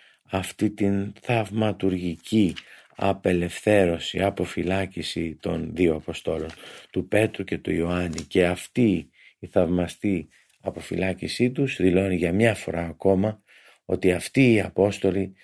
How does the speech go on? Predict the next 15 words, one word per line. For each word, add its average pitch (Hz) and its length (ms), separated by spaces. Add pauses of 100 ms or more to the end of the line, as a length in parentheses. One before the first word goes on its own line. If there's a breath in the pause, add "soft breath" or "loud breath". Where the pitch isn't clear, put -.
(300 soft breath)
δεν 92 400
είναι 92 160
τυχαίοι 87 520
άνθρωποι. 82 680 (960)
Ε, 87 400 (360)
το 98 120
έργο 107 320
τους - 400
δεν 117 320
είναι 95 160
τυχαίο, 101 680 (520)
το 95 100
έργο 98 280
τους - 260
είναι 95 480